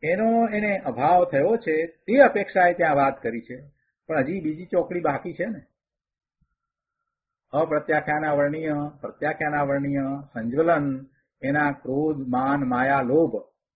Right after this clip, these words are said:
એ બધા બાકી છે ને. અને નવ, નવ કસાયમાંથી પણ એ પણ બધા બાકી છે ને, એના બધાના ઉદયો હોય ને. એટલે એ બધું તો પડ્યું જ છે,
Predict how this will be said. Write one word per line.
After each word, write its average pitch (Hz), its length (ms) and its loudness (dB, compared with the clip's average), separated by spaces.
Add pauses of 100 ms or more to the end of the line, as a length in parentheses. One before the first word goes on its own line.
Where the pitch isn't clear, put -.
(200)
એ 147 100 -6
બધા 139 260 2
બાકી 127 300 -2
છે 180 120 -4
ને. 165 160 -8 (240)
અને 151 440 -6 (600)
નવ, 139 260 2
નવ 143 180 4
કસાયમાંથી 151 640 2
પણ 151 300 -6 (460)
એ 147 80 -4
પણ 151 180 -6
બધા 139 240 2
બાકી 127 320 -2
છે 185 140 -4
ને, 131 80 -6
એના 131 180 0
બધાના 139 320 4
ઉદયો 131 360 2
હોય 131 240 2
ને. 180 160 -12
એટલે - 1200 -20
એ 175 40 -12
બધું 185 220 -8
તો 220 100 0
પડ્યું 269 320 4
જ - 60 -10
છે, - 240 -20